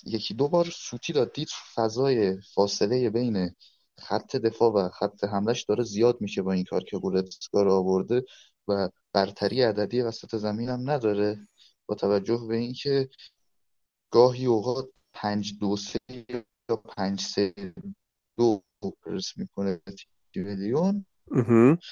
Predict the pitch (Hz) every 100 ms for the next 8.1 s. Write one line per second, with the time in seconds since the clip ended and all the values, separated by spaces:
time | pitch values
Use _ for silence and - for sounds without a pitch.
0 | - - - _ - - _ _ - 151
1 | - 131 123 113 110 113 - 117 110 110
2 | 104 107 107 107 117 113 113 110 107 107
3 | 107 127 190 - _ _ _ _ _ _
4 | _ 110 107 107 107 104 120 117 104 101
5 | - 107 107 113 110 156 131 113 113 110
6 | 107 131 139 107 104 117 123 107 104 101
7 | 110 110 - 101 110 110 107 101 101 -
8 | 95